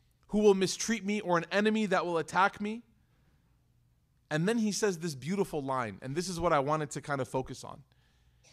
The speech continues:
He says, "إن لم يكن بك غاضب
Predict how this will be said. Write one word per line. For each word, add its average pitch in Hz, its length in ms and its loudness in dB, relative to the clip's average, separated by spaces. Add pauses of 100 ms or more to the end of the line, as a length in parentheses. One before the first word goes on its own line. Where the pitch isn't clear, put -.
(540)
He 165 120 -2
says, 180 200 2
"إن 202 260 0
لم 170 200 2
يكن 196 360 2
بك 170 400 -2 (140)
غاضب 160 580 0